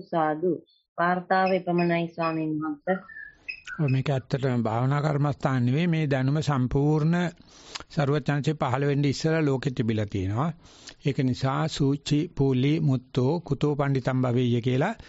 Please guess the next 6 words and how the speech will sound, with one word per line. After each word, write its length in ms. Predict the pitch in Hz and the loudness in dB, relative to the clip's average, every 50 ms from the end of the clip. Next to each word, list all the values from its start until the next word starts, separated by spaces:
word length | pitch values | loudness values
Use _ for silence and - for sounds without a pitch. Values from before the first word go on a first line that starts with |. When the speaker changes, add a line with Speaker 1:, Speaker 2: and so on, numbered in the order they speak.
| - - - - _ _ - | -20 -20 -20 -20 _ _ -6
Speaker 2:
අ, 120 | 151 131 123 123 120 120 117 120 120 _ _ _ _ - - | -4 -2 -2 -2 -2 -2 -4 -6 -8 _ _ _ _ -6 -6
<clears throat> 600 | - - - 156 143 139 147 135 120 - - _ _ _ _ - - - | -4 -2 -2 -2 0 0 0 0 -2 -6 -12 _ _ _ _ -20 -18 -10
සංස්කෘත 460 | - - 139 143 135 - - 139 160 | -4 -2 -2 -2 -2 -2 -2 -2 -2
භාෂාවේ 480 | 143 151 139 139 - 147 139 131 131 120 | 0 0 -2 -2 -2 -2 0 0 0 0
කියනවා 380 | - 127 120 113 113 123 143 170 165 | 0 0 0 0 0 0 0 0 -2
සූසවනේ 920 | - - - 147 151 151 - - 139 131 131 143 139 131 107 107 117 | -2 0 0 0 0 0 0 0 0 0 2 2 2 0 0 0 0